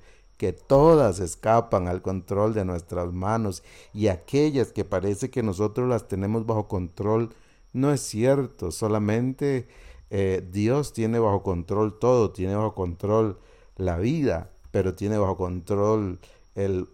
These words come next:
el planeta, tiene bajo control a los, a los gobiernos de este mundo, tiene bajo control el universo, todo lo creado lo tiene bajo control.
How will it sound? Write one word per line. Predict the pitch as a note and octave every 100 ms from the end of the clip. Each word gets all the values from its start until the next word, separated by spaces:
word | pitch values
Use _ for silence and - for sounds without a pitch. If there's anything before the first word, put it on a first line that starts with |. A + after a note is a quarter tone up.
| -
el | G2+ F#2+ F#2 F2 F2+ E2+
planeta, | G#2+ G2 F#2+ B2+ D3 - G2+ F2+
tiene | A2 A2+
bajo | A2+ G2 F2+
control | F#2+ F2+ - A2 A2
a | F#2+
los, | F2 -
a | F#2+ F#2+
los | F#2+
gobiernos | F#2 E2+ G#2 A#2 A#2+ F#2+
de | F#2
este | E2+ G2
mundo, | F#2 A2+ C3 A#2+ G2+ - - - -
tiene | - A#2
bajo | A2+ G2+ F#2
control | G2+ F#2+ F2 G#2 A2
el | G2+
universo, | F#2+ F#2 G#2+ C#3+ D#3 B2+ G2+
todo | F2+ A2+ A2+
lo | G2+
creado | - F2+ F2+ C3 C#3
lo | A2 F#2
tiene | G#2 G2+
bajo | F#2 F2+
control. | F#2 F2+ B2 C#3+ D#3